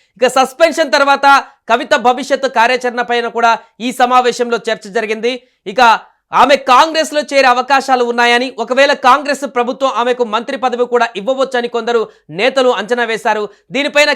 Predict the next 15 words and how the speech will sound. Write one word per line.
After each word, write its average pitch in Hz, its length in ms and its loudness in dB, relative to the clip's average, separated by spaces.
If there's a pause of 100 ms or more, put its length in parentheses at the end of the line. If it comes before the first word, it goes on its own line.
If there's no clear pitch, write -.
కేసీఆర్ 277 460 0
స్పందిస్తూ 247 440 -4 (380)
ఒకవేళ 277 320 6 (160)
ఆమెకు 277 320 0
మంత్రి 247 280 -4
పదవి 277 340 -4
వస్తే 262 280 -2
అది 240 140 0 (100)
రాజకీయంగా 269 640 0
మనకే 247 260 -2 (100)
లాభం 254 260 2 (100)
చేకూరుస్తుంది 247 720 -6
అని 233 140 -4
కూడా 240 140 4 (380)
వ్యాఖ్యానించినట్టుగా 240 840 -2